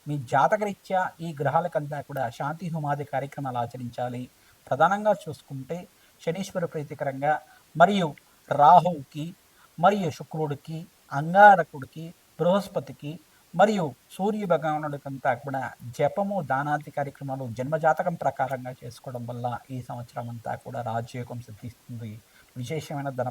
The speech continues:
ప్రాప్తి లభిస్తుంది. వివిధ వ్యాపార రంగంలో వాళ్ళకి, ఈ యొక్క వ్యవసాయదారులకు కూడా మంచి లాభసాటిగా ఉంటుంది. ఈ యొక్క సినీ రంగంలో వాళ్ళకు కూడా అదృష్టం సిద్ధిస్తుంది. విశేషమైన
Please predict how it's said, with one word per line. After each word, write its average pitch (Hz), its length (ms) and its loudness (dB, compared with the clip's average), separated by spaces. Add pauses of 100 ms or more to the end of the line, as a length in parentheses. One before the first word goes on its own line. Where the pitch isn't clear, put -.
ప్రాప్తి - 280 -10
లభిస్తుంది. 113 500 -12 (380)
వివిధ 147 220 -2 (140)
వ్యాపార 170 320 6 (100)
రంగంలో 170 360 0
వాళ్ళకి, 160 340 0 (460)
ఈ 160 40 -2
యొక్క 165 200 0
వ్యవసాయదారులకు 165 920 4
కూడా 147 240 -2
మంచి 143 200 -8
లాభసాటిగా 139 640 0 (120)
ఉంటుంది. 123 420 -12 (480)
ఈ 147 60 -4
యొక్క 147 260 -2
సినీ 170 260 -4
రంగంలో 180 360 -2
వాళ్ళకు 143 280 0
కూడా 139 180 2
అదృష్టం 151 440 -8
సిద్ధిస్తుంది. 123 680 -10 (340)
విశేషమైన 165 500 -6